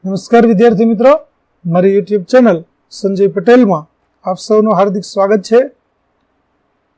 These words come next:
મિત્રો, આજના વીડિયોની અંદર આપણે ધોરણ આઠ વિષય છે સંસ્કૃત,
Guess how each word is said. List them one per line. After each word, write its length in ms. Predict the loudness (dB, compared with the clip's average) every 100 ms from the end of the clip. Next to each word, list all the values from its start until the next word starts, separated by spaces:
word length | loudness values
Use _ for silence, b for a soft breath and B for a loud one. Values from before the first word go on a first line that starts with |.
| _ _ _ _ _ _ _ _ _ _ _ _ _ _ _ _ _ _ _ _ _ _ _ _ _ _ _
મિત્રો, 420 | -2 2 2 0 -4 -2
આજના 380 | -2 0 2
વીડિયોની 500 | 2 2 2 2 2
અંદર 340 | 2 2 2 -2 _ _ -6
આપણે 300 | -2 -2 -2
ધોરણ 400 | -2 -2 -2 -2 -4
આઠ 340 | -2 -2 -6 -20 _ -12
વિષય 400 | -8 -6 -2 -2
છે 220 | -2 -2
સંસ્કૃત, 680 | -2 -4 -6 -6 -2 0 0